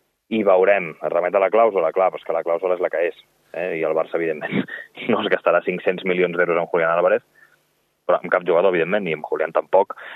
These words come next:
Eh, però sí que un petit esforç més d'aquests cent milions sí que està disposat a fer el Barça.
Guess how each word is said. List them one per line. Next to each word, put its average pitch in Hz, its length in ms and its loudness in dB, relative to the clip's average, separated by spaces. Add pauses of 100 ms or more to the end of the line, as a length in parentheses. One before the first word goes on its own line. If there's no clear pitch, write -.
(300)
Eh, 90 480 2
però 95 160 0
sí 104 160 -6
que 98 80 4 (160)
un 127 160 -4
petit 143 240 0
esforç 110 400 -2
més 131 220 -6 (260)
d'aquests 95 380 -6
cent 95 100 -6
milions 95 400 -6 (160)
sí 87 160 -4
que - 80 -6
està 85 160 -6
disposat 82 300 -4
a - 20 -
fer 78 80 -4
el 73 60 -2
Barça. - 240 -6